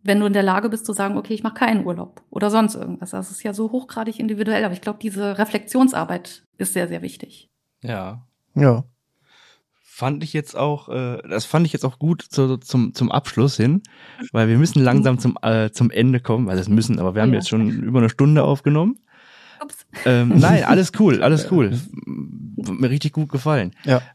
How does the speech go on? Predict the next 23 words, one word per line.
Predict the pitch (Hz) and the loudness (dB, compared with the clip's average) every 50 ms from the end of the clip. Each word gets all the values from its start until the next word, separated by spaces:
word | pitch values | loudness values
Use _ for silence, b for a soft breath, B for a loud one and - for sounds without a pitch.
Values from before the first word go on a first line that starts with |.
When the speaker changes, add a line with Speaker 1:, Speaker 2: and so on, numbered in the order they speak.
| _ - | _ -2
Speaker 2:
Ähm, | - 127 127 127 127 127 127 127 127 127 113 - - 104 107 | 2 4 6 6 6 6 6 6 6 4 4 2 2 4 4
möchtest | 120 147 160 - - 156 147 - - | 6 4 4 2 0 -2 -2 0 -2
du | 165 170 | 0 2
denn | 170 160 147 | 2 2 2
zum | - 131 - | 2 0 0
Ende | - 107 110 110 110 107 | 2 2 2 4 4 4
noch | 104 104 113 120 | 2 2 0 0
mal | 127 120 110 107 104 101 | 0 0 0 0 0 -2
was | 107 107 113 - - - | -2 -4 -6 -8 -14 -16
sagen? | - 98 90 104 101 110 120 120 113 - - 80 | -16 -12 -4 -2 0 2 2 0 0 -2 -6 -6
Vielleicht | - - 101 101 - | -6 -4 -4 -4 -2
auch | 110 | -2
noch | 110 | -2
mal | 98 92 | -2 -2
bei | 98 95 | -4 -4
deinem | 92 92 92 | -4 -4 -4
Podcast | - - 131 - - - 135 131 127 - | -2 -4 -4 -4 -2 -2 -2 -2 -2 -4
was | 120 120 123 | -6 -6 -4
sagen, | 127 117 117 117 113 113 104 | -2 -2 0 0 0 -2 -2
ein | 95 101 | -2 -4
bisschen | 101 104 - 107 98 95 92 107 | -4 -6 -6 -4 -4 -4 -4 -2
Selbstwerbung | 92 107 135 156 147 - - - 117 123 127 127 127 127 123 123 | 0 0 0 0 0 -6 -10 -4 -2 0 0 0 0 -2 0 0
machen? | 127 127 127 - 131 127 127 127 | -2 -2 -2 -4 -6 -8 -8 -10